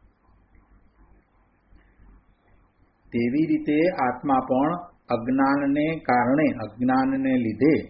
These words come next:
પૂતગળ કર્મરૂપ પરિણામને અનુકૂળ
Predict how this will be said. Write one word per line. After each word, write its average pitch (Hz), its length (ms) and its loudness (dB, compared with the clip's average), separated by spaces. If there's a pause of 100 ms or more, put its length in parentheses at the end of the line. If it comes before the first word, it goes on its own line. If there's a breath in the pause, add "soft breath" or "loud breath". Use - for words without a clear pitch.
(1300)
પૂતગળ 123 540 4
કર્મરૂપ 156 600 4
પરિણામને 131 680 0 (1120)
અનુકૂળ 156 680 4